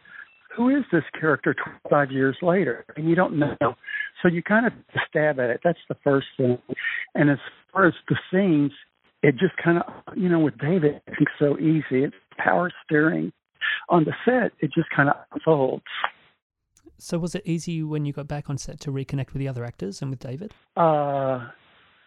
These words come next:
Speaker 1: yeah, it was easy, but overwhelming.
Speaker 2: Well,
Speaker 1: I mean, it was just so strange. It was a great, it was a great experience.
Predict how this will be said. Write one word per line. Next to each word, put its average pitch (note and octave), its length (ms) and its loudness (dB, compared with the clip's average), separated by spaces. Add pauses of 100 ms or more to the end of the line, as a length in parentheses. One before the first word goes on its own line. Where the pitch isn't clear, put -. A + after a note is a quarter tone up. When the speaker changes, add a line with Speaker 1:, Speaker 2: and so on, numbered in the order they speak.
(1500)
Speaker 1:
yeah, F#3+ 420 4
it F#3 100 2
was G3+ 140 2 (420)
easy, D3 300 4 (220)
but D3 140 4
overwhelming. B2 760 0 (560)
Speaker 2:
Well, D3 160 0
Speaker 1:
I - 40 6
mean, D3+ 100 2
it D#3 120 -14
was - 80 -8
just D3 160 -2
so C3 140 6 (120)
strange. C3 420 2 (760)
It D3+ 100 4
was D3 180 4
a C#3 40 0
great, C#3 380 2
it C3 60 0
was C#3+ 120 0 (280)
a C#3+ 80 -2
great E3+ 200 6
experience. C3+ 480 0